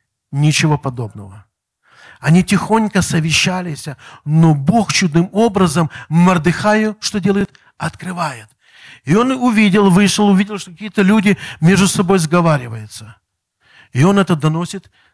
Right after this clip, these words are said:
царице. Царица донесла царю, царь их призвал к себе, допытались, выявил, что это правда, и их повесили. И вот за то, что Мордехай спас жизнь царю,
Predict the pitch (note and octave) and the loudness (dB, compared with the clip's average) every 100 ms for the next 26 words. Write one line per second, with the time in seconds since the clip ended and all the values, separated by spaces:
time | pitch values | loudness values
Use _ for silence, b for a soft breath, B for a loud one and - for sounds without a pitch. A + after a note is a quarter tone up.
0 | - D3 D#3 C#3 A#2+ A#2+ A2 b - - | -4 2 2 2 -4 -12 -18 b -6 -2
1 | G3 F#3 E3+ D#3+ D#3 E3 C#3+ A#2 - - | 0 0 0 0 0 0 0 -2 -8 -2
2 | D3+ D3+ G3 F#3 B - - G#3 F3+ D#3 | 2 2 2 -2 B -10 -2 0 2 0
3 | - D3 C#3+ D3+ D3 - D#3+ E3 G3 F#3 | 0 0 2 2 0 -2 -4 0 0 -2
4 | B B B _ _ - D#3 - - F3+ | B B B _ _ -4 -4 -2 -2 0
5 | F3 E3 - D3+ b b A#2 C3 F#3+ F3 | 2 0 -2 -8 b b -6 0 2 2
6 | D3 D3+ D3 C3+ - E3+ F3 E3+ E3+ C3+ | 2 0 0 -4 -2 0 0 0 -4 -4
7 | C3 C#3 A#2 G#2+ - - _ _ _ _ | -6 -6 -8 -10 -14 -18 _ _ _ _
8 | _ _ B B B B B _ - A#3+ | _ _ B B B B B _ -2 2
9 | B3 B3+ - _ _ _ _ _ - C3 | 2 0 -6 _ _ _ _ _ -8 -2
10 | F3+ D3 - F#3 - A3+ - - D#3+ C#3 | -2 -2 -6 -4 -4 -4 -4 -2 0 -2
11 | b - D#3 F3+ D#3 E3+ - F#3 D3 - | b -8 -2 -2 -2 -4 -4 -4 -4 -6
12 | b - - - _ G3 F3+ B2 - B | b -10 -10 -12 _ 0 0 -2 -10 B
13 | B C#3 B2+ F3 G#3+ D#3+ C#3+ - D#3 D#3 | B -4 -2 0 2 0 -4 -2 2 2
14 | A3+ B3+ | 2 -2